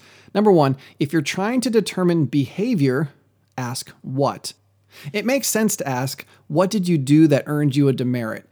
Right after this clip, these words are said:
if you're curious about the behavior. If you're trying to figure out what they did, but you were to ask, "Why did your teacher give you a demerit?" you're probably gonna have to work around answers like, "Because she hates me,"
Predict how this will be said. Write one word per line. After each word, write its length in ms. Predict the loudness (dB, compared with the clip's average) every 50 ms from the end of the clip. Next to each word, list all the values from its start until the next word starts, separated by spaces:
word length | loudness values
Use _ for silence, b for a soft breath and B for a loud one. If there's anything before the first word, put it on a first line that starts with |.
| b b b
if 140 | -4 -2
you're 100 | -2 -2
curious 400 | -2 -2 -2 -2 0 -2 -2 -4
about 260 | -4 -4 -4 -6 -6 -6
the 60 | -6
behavior. 640 | -4 -4 -2 0 0 0 0 0 -4 -8 -16 -20 _ _ _ _ _ _ _ _ _
If 80 | -4 -4
you're 80 | -2 0
trying 160 | 2 2 2
to 80 | 2
figure 320 | 2 2 0 0 2 2 2
out 300 | 4 4 2 2 0 -2
what 240 | -4 -4 -4 -4 -4
they 160 | -4 -4 -4
did, 560 | -4 -6 -6 -6 -4 -4 -4 -4 -6 -6 -6
but 140 | -8 -6 -4
you 180 | -2 0 0
were 100 | 2 0
to 160 | 0 -2 -4 -4
ask, 320 | -4 -4 -4 -6 -8 -10 -14 -12
"Why 320 | -8 -4 -2 0 0 2
did 160 | 2 2 2
your 100 | 0 -2
teacher 320 | -2 -4 -6 -4 -4 -4 -4
give 220 | -2 -2 -4 -4
you 160 | -4 -4 -6
a 40 | -6
demerit?" 440 | -6 -6 -6 -6 -6 -6 -6 -6 -6
you're 100 | -8 -10
probably 360 | -10 -8 -6 -2 -2 0 0
gonna 140 | 2 0 0
have 100 | 0 -2
to 100 | -2 -2
work 300 | -2 -2 -2 -4 -6 -8
around 500 | -8 -6 -6 -6 -4 -4 -4 -4 -6 -6 -8
answers 480 | -8 -6 -6 -6 -6 -6 -6 -6 -6 -6
like, 320 | -6 -6 -6 -6 -8 -8
"Because 320 | -8 -8 -6 -4 -4 -4 -4
she 160 | -4 -6 -6
hates 340 | -6 -6 -6 -6 -8 -10 -10
me," 220 | -10 -10 -10 -14